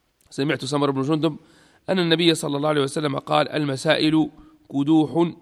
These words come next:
يكدح بها الرجل وجهه، فمن شاء أبقى على وجهه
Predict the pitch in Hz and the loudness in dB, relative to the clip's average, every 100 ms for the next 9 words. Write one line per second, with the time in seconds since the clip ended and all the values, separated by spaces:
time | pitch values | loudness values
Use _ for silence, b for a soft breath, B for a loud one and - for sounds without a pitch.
0 | - 156 - 147 143 139 143 147 143 139 | -6 -6 -4 -8 -6 -4 -2 -2 -2 2
1 | 151 135 131 110 b b b - 131 139 | 2 2 -2 -12 b b b -6 -4 0
2 | 160 143 151 - 135 131 160 147 | 4 4 2 0 -4 0 0 -2